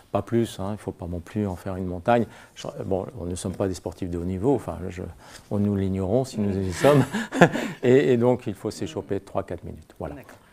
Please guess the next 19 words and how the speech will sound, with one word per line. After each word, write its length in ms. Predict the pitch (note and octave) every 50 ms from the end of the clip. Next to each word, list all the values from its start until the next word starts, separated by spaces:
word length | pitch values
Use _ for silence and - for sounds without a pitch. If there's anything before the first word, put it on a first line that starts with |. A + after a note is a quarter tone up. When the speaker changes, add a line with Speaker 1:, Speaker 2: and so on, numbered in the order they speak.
| _ _
Speaker 2:
Il 60 | -
faut 100 | - A#3+
s'étirer 400 | - C#4+ A#3 - B3+ G3+ A3 C4
aussi 280 | C#4+ C4 - - B3
alors ? 220 | A#3+ G#3 G#3+ - - -
Speaker 1:
Alors 220 | B2 G#2+ F2+ -
s'étirer, 540 | - - F#3 F3+ F#3 - D#3 D3+ F3 A3+ B3
ça 180 | - - D#3+
fait 120 | C#3 - C#3
partie 340 | C3+ C#3+ B2 - - - C3+
aussi 240 | C3 B2 - -
de 60 | E3 C3+
l'échauffement, 480 | C3 B2+ - - A#2 - - G2+ E2 F#2
mais 140 | G#2+ B2
l'échauffement 420 | B2 C3+ B2 - D#3 D3+ - A3+ G3+
c'est 120 | - D#3
le 40 | C3+
premier 300 | - - C#3 C3+ B2+ -
temps. 160 | - - E2+